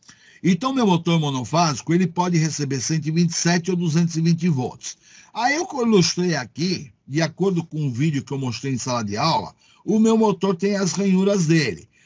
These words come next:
Automaticamente, após a ranhura, você vai ter que ter uma isolação da ranhura pra não danificar a bobina que você vai instalar.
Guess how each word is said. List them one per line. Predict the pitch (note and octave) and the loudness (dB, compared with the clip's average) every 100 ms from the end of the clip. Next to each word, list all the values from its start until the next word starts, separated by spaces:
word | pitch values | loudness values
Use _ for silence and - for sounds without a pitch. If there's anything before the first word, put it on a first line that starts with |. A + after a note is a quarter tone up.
| _ | _
Automaticamente, | - A3+ - A3+ F#3+ F3+ E3+ E3+ D#3+ D#3 C3+ | -2 0 0 0 2 2 -2 0 2 2 -2
após | A#2+ C#3+ C3+ | -4 -2 0
a | B2+ | 0
ranhura, | A2+ A#2+ F3+ F3 D3 | 0 2 4 4 4
você | D#3+ E3 | 2 2
vai | E3+ F3 | 0 0
ter | E3+ E3+ | 0 -2
que | E3+ | -4
ter | D#3+ F3 | 2 4
uma | F3+ E3+ | 4 4
isolação | D3+ D#3+ F3+ D3+ B2 - F3+ F3 A2+ _ _ _ | 4 2 2 0 -2 2 4 4 0 _ _ _
da | C#3 G3+ | -2 2
ranhura | G3+ F#3 D#3 F3 F#3+ | 4 4 4 4 2
pra | E3+ E3+ | 2 0
não | F3 F3+ | 2 2
danificar | F3 F#3 F3 - D3 - E3 F3 - - | 2 4 2 2 -4 -2 0 0 -2 -2
a | D3+ | 0
bobina | D#3+ D#3+ C3 E3+ E3 | 4 2 2 0 0
que | E3+ | 0
você | D#3+ D#3+ - D#3+ | -2 -2 -2 -2
vai | D3+ | 0
instalar. | D#3 - E3+ E3+ C#3+ - - | -2 -2 -2 -2 0 -2 -6